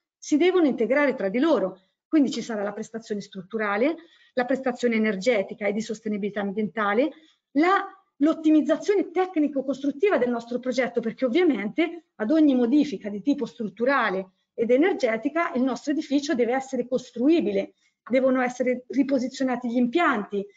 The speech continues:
eh, e di conseguenza anche nuove carpenterie per il passaggio de-, degli stessi, degli impianti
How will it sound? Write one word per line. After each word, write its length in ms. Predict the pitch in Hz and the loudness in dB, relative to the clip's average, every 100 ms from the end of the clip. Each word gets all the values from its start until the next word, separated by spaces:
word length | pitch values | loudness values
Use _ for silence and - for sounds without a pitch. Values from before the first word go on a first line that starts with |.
| _ _ | _ _
eh, 340 | - 247 226 - | -2 0 0 -2
e 180 | 339 311 | 0 0
di 140 | 247 | 0
conseguenza 680 | 277 285 370 277 285 302 262 | 0 0 2 2 2 2 2
anche 220 | 294 294 | 0 2
nuove 280 | 262 285 262 | 2 2 0
carpenterie 680 | 262 226 - 247 302 302 339 | -2 -4 -2 0 2 2 2
per 140 | 320 | 0
il 80 | 226 | -4
passaggio 440 | 233 226 254 277 | -6 -6 -4 -2
de-, 240 | 285 226 - | 0 0 -2
degli 300 | 220 233 226 | -6 -6 -4
stessi, 520 | 240 - 339 247 - | -8 -2 0 0 -2
degli 160 | 190 214 | -4 -4
impianti 720 | 233 254 240 277 320 311 311 | -2 -2 0 0 0 0 -6